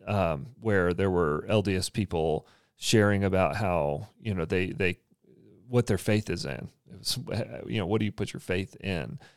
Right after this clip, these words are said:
What's the object of your faith?" And, uh, there was this, this one young L D S woman who, who started testifying and, uh, and began to ex-, e-, express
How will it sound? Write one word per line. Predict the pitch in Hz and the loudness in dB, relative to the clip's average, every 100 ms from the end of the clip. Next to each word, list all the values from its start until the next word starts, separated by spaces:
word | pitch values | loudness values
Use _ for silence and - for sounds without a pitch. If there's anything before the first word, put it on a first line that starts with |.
| _ - | _ -10
What's | 101 | -4
the | 117 - | 0 0
object | 95 92 92 - | 0 -2 -6 -6
of | - | -8
your | - | -10
faith?" | - - - - _ _ _ _ _ - | -6 -6 -6 -12 _ _ _ _ _ 0
And, | 107 101 98 95 | 2 4 2 2
uh, | 90 92 | 2 2
there | - 101 | 2 2
was | 92 - | 2 0
this, | - - - | -2 -2 -4
this | - 98 - | -4 -2 0
one | 104 98 95 92 - | 0 0 -2 -6 -6
young | 107 98 98 | 0 0 2
L | 87 | 0
D | 92 98 | 0 2
S | 92 95 - - | 2 0 -2 -4
woman | 95 107 139 98 90 | -2 0 0 0 -2
who, | 87 101 98 87 92 - - | -2 -2 -2 -4 -8 -12 -6
who | 101 98 90 92 | -2 0 -2 -6
started | - 110 98 104 95 _ - | 2 4 6 4 -2 _ -8
testifying | - 120 - - 73 80 64 78 107 - _ _ _ _ - | -2 0 0 -2 -2 -2 -2 -4 -6 -10 _ _ _ _ -4
and, | - 98 92 92 92 | 0 2 2 0 2
uh, | 87 71 - - | 2 2 0 -2
and | 95 85 - | -2 -4 -6
began | - 101 98 | -4 -2 0
to | 90 80 | 0 -2
ex-, | - - - - - | -4 -2 -2 -4 -2
e-, | 101 | -2
express | - - 101 - 113 95 - | -2 -4 -4 2 4 4 0